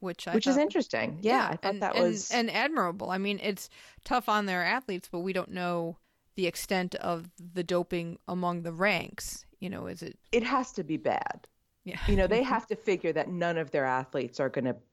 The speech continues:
Speaker 2: test clean,
Speaker 1: Right.
Speaker 2: certainly for the World Championships this year and probably going forward. So it's sort of like, "Oh, we'll make ourselves look good 'cause we're gonna pull out voluntarily."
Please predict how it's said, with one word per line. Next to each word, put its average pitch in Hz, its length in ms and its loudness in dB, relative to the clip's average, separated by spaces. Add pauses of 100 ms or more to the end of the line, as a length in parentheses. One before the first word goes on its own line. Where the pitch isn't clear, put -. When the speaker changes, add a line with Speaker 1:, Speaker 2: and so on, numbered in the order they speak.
(140)
Speaker 2:
test - 300 0
clean, - 380 0 (560)
Speaker 1:
Right. 185 140 -6
Speaker 2:
certainly 180 320 2
for - 100 -12
the 156 120 4
World 139 200 4
Championships 135 640 -4
this - 260 -4
year 127 360 4
and 143 180 0
probably - 800 0 (400)
going 131 340 4
forward. 135 560 2
So 131 320 0
it's 127 220 -2
sort 143 180 -2
of 131 100 -10
like, 123 200 -4 (360)
"Oh, 165 100 4
we'll 180 200 6
make 190 300 4
ourselves 143 480 0
look 156 280 2
good 123 360 4
'cause 135 180 -4
we're 147 140 2
gonna 131 160 0
pull 143 240 0
out 120 220 2
voluntarily." - 960 0